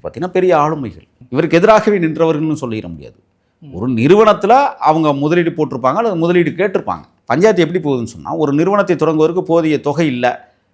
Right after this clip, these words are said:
Speaker 1: சரி நானும் உன்னோட சேர்ந்து அந்த, நான் இவ்வளவு தொகை, இத்தனை கோடி போடுறேன், நம்ம நடத்துவோம். அப்போ ஒரு கட்டத்துல மூணு கோ-, மூணு ஆண்டு, நாலு ஆண்டு நகர்ந்து போகும்போது லாபம் குளிக்குது. அப்போ என்ன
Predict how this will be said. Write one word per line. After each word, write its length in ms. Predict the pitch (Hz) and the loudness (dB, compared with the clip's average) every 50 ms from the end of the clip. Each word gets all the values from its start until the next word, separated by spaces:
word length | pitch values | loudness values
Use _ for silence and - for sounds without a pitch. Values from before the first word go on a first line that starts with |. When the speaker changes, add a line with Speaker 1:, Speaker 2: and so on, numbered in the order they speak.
| _ | _
Speaker 1:
சரி 200 | _ - 190 185 | _ -2 0 2
நானும் 380 | 170 160 170 180 185 180 175 160 | 4 4 4 4 4 2 0 2
உன்னோட 140 | 156 160 170 | 2 2 2
சேர்ந்து 420 | 160 - 160 151 156 160 156 151 | 2 2 0 -2 0 0 0 0
அந்த, 480 | 143 135 127 123 123 120 117 113 113 - 127 | 0 0 0 0 0 2 2 2 0 -2 -4
நான் 100 | 123 123 | -4 -4
இவ்வளவு 240 | 120 123 123 113 | -4 -2 -2 -2
தொகை, 200 | 101 123 113 131 | -2 -4 -4 -4
இத்தனை 220 | 120 - 123 117 101 | -4 -4 -4 -6 -4
கோடி 200 | 127 131 123 104 - | -4 -4 -4 -4 -4
போடுறேன், 260 | 113 107 104 107 - | -6 -6 -6 -8 -10
நம்ம 240 | - 120 117 113 117 | -10 -8 -6 -4 -4
நடத்துவோம். 360 | 120 117 - 107 101 90 - _ _ _ _ _ _ _ | -4 -6 -6 -8 -12 -12 -14 _ _ _ _ _ _ _
அப்போ 220 | - - 147 196 185 | -4 -4 0 2 2
ஒரு 120 | 165 147 | 2 2
கட்டத்துல 320 | 143 151 143 175 170 170 151 | 0 -2 -2 -2 0 -2 -2
மூணு 200 | 151 156 156 151 | 0 -2 -2 -2
கோ-, 320 | 139 165 165 160 156 151 | 0 2 2 2 2 2
மூணு 180 | 151 156 156 151 | 0 -2 0 2
ஆண்டு, 240 | 151 165 170 165 | 2 0 0 0
நாலு 220 | 156 151 143 143 143 | 0 2 2 2 2
ஆண்டு 180 | 151 165 160 | 0 0 -2
நகர்ந்து 400 | 151 143 135 - 156 156 165 160 | -4 -4 -4 -4 -4 -6 -6 -4
போகும்போது 320 | 131 143 135 135 143 160 165 | -4 -4 -6 -6 -6 -6 -2
லாபம் 360 | 156 143 151 147 147 135 113 | 0 2 2 2 0 -2 -6
குளிக்குது. 420 | 120 113 107 98 98 98 101 - - _ _ _ _ _ | -6 -10 -10 -10 -12 -14 -16 -16 -18 _ _ _ _ _
அப்போ 220 | - - 170 175 | -4 0 2 2
என்ன 160 | 165 175 202 | 2 2 2